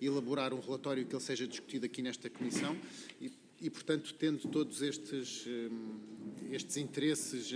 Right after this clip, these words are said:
em apreço, eu acho que o mais sensato é, de facto, podermos pedir as perguntas por escrito, eh, ao doutor Paulo Campos, sendo que o doutor Luís Cabral já vem a esta comissão,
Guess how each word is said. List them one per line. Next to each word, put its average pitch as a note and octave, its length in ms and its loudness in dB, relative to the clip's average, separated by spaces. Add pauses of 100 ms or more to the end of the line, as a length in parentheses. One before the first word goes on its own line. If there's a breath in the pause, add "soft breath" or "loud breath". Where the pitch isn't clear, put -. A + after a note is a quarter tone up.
(240)
em C#3 140 2
apreço, D3 420 2
eu D3 80 6
acho C#3 140 2
que - 100 -6
o - 20 0
mais C#3+ 220 2
sensato C#3 720 -2
é, C3 80 2
de B2 140 -4
facto, - 360 -4 (540 loud breath)
podermos D3 380 4
pedir D3 340 4
as C3+ 100 2
perguntas C3+ 800 0 (260 soft breath)
por D#3 100 0
escrito, C#3 680 0 (380 loud breath)
eh, B2 200 0
ao B2 140 0
doutor B2 240 -2
Paulo B2+ 220 -2
Campos, F#3 200 2
sendo B2+ 200 2
que - 80 -10
o - 20 4
doutor B2+ 200 2
Luís B2+ 180 2
Cabral C3 280 2
já B2+ 200 0
vem B2+ 260 0
a B2+ 60 0
esta - 200 -4
comissão, D#3 560 0